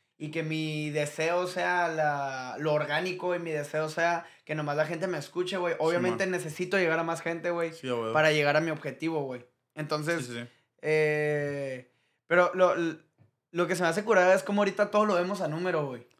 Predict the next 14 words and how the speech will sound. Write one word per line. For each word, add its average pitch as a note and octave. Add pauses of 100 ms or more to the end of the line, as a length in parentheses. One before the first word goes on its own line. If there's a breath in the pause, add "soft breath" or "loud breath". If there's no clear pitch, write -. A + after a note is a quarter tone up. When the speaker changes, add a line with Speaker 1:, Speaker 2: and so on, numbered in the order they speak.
Speaker 2:
Ajá, E3+ (100)
todo D3
es D#3
Speaker 1:
Todo A3 (160)
Speaker 2:
número. B3+
Speaker 1:
es G#3+
número, A3+
güey. D#3
Tú A#3+
eres A#3
el E3+
cabrón F3
que, A3
Speaker 2:
Sí, G#3+